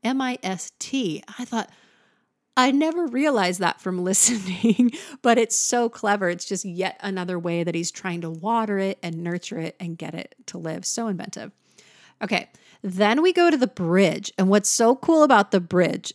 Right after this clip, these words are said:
is that you start going through this series of chords using diminished chords. I'm gonna play it for you in a second. And the bass line is moving up chromatically.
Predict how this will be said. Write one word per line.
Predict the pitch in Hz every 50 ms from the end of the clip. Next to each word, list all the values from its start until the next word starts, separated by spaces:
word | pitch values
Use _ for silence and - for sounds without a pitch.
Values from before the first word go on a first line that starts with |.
| _ _
is | 190 185 180 185
that | 190 190 -
you | 202 214 214 208
start | 190 - - - 220 269 359 -
going | - 440 453 427 403
through | - - 302
this | 233 220 202 -
series | - - - - 202 208 220 233 247 247 220 196
of | - - 180 165 - _
chords | - - - 190 170 156 147 147 151 - -
using | - 180 190 196 180 196 185 185 180 -
diminished | - - 170 165 160 156 151 - - -
chords. | - - - - - - - - - _ _ _ _ _ _ _ _
I'm | - 185
gonna | 180 180
play | 175 - 180 165
it | 165 -
for | - 165
you | 170 170
in | 175
a | 165
second. | - 165 - - - - - _ _ _ _ _ _ _ _ _ _ _ _ _ _ _ _ _ _ _ _ _ _ -
And | 185 180 175 170 170 175 175 - _ _ _ _ _ _ _ _
the | _ 214 202
bass | 180 180 _ - 208 254 311 359 392 - - - -
line | 196 170 160 156 156 156 156 156 165 190 175 _ _ _ _ _ _ _ _ _ _
is | 202 196 185 196
moving | 185 180 180 190 220 262 277 - 311 320 320 320 330 320 320 330 _ _ _ _ -
up | 185 180 180 180 _ - - - _ _ _ _ _
chromatically. | - - - 185 165 160 160 156 160 156 156 156 - - - - - - -